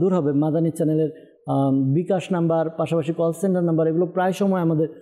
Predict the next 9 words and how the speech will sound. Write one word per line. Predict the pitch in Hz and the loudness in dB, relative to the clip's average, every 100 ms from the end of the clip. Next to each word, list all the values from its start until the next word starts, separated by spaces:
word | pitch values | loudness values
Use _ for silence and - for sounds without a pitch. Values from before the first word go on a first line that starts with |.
| - - | -20 -8
ফ্ল্যাশ | 170 165 180 | -2 -2 0
হয়, | 175 | 0
দেখানো | 160 165 202 | 0 -2 0
হয়। | 156 165 | 0 -2
আপনারা | - 170 | -2 0
যোগাযোগ | 147 160 180 202 254 | 0 0 0 0 -2
করে, | - 151 - - - - | -2 -2 -4 -14 -20 -6
আহ, | 143 135 135 | -2 0 0
নিজেকে | 151 151 175 208 190 147 - - | 0 0 2 0 -2 -6 -8 -20